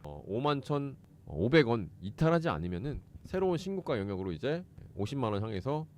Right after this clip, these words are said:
어, 가는 차트가 완성이 됐으니까, 어, 중장기로, 그러니까 제가 계속 말씀드렸잖아요. 짧게 보시기보다는 중장기로 가져가셔라.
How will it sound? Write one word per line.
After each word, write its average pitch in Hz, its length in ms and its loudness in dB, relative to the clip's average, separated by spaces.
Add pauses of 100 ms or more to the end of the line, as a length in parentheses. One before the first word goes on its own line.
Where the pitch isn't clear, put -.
(100)
어, - 120 -16
가는 104 200 0
차트가 131 340 -4
완성이 104 320 0
됐으니까, 95 720 0 (140)
어, 67 180 -10
중장기로, 120 600 0
그러니까 104 240 0
제가 104 180 2
계속 220 460 2
말씀드렸잖아요. 101 580 -2
짧게 165 300 0
보시기보다는 113 720 -2
중장기로 110 420 -2
가져가셔라. 104 640 -2